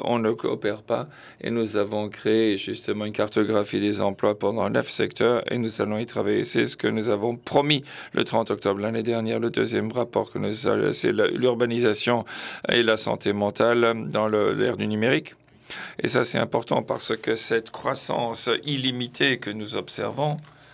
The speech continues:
et vous le verrez dans ce rapport, euh, mène à une urbanisation, une perte de biodiversité et, euh, des p-, problèmes mentaux. Si on n'y remédie pas, la dynamique de la santé mentale, euh,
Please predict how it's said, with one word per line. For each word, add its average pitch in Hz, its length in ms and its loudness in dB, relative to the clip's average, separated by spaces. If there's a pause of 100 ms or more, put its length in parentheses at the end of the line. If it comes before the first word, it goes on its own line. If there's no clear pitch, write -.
(960)
et 107 140 -2
vous - 160 -4
le 98 80 -4
verrez 110 240 -2
dans 101 160 -6
ce - 80 -8
rapport, 135 480 0 (1120)
euh, 123 160 0
mène 107 280 0
à 104 80 0
une 104 160 -4
urbanisation, 107 1080 0 (140)
une 104 340 2
perte 110 280 0
de 107 80 0
biodiversité 117 1300 -2
et, 113 320 2
euh, 113 120 2
des 110 240 0
p-, - 240 -4
problèmes 107 340 -2
mentaux. 110 400 0
Si 117 200 -2
on 117 120 0
n'y 117 100 -4
remédie 113 480 -2
pas, 151 280 0 (720)
la 107 500 4
dynamique 113 600 -2
de 117 80 2
la 110 260 4
santé 113 380 0
mentale, 113 560 4
euh, 120 340 4